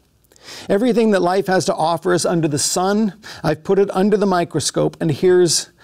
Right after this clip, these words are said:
what I've found. And in this book, he seeks to make sense out of the short window of time that we call our lives here on earth, or what Linda Ellis has called our dash.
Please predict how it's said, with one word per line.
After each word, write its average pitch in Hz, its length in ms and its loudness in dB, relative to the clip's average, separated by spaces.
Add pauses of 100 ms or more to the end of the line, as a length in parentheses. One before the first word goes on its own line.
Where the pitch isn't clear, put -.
(220)
what 156 140 -2
I've 151 180 -4
found. - 480 -10 (880)
And 180 140 0
in 226 220 2
this 254 180 2
book, 220 220 0
he 196 120 0
seeks - 300 0
to 214 80 -2
make 202 220 0
sense 185 480 -2
out 175 180 0
of 156 220 0 (220)
the 160 100 0
short 214 360 0
window 202 380 2
of 175 100 -2
time 175 360 -2
that 175 100 -2
we 175 160 2
call 165 320 0
our 151 260 0
lives 147 680 -2
here 160 280 2
on 151 160 -2
earth, 147 340 -4
or 165 200 -2
what 151 260 -2 (400)
Linda 170 300 2
Ellis 175 360 0
has 151 140 -2
called 151 460 -2
our 156 240 -4
dash. 131 720 -8